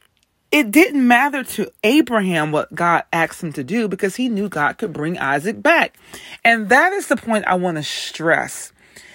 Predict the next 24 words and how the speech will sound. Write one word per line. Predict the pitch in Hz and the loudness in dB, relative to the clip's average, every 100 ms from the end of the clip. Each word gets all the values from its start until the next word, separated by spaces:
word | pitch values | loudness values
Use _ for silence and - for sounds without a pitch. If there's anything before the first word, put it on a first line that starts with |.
| - _ | -20 _
Faith | - - 277 320 - | -4 2 4 2 2
does | 185 220 185 | 4 4 4
not | 190 180 | 2 2
make | 165 165 - | 0 -4 -6
sense. | - 156 131 - - - _ _ | -6 -6 -6 -8 -20 -20 _ _
God | 185 226 294 | 0 2 2
will | 254 202 | 0 -2
ask | 202 190 208 - | 2 2 2 0
us | 165 170 | -2 -2
to | - 156 | -6 -6
do | 143 196 | -2 -2
things, | 190 156 143 135 139 147 - _ _ - - - _ | -2 -4 -4 -4 -8 -10 -16 _ _ -20 -20 -20 _
um, | 185 175 180 | 2 2 4
once | 285 330 | 4 2
we | 220 208 | 0 0
really | 170 202 233 | 2 4 4
start | 233 220 190 | 2 4 4
trusting | 180 - 208 - 240 | 2 0 0 0 -2
him, | 254 254 | -2 -2
that | 240 214 - | 0 -2 -2
makes | 208 247 - - | -2 -2 -4 -4
absolutely | 214 240 - 240 190 180 - 185 | 0 0 0 -2 2 0 0 -2
no | 196 156 185 | 0 -2 -2
sense. | - 285 330 - - | -2 0 0 -2 -10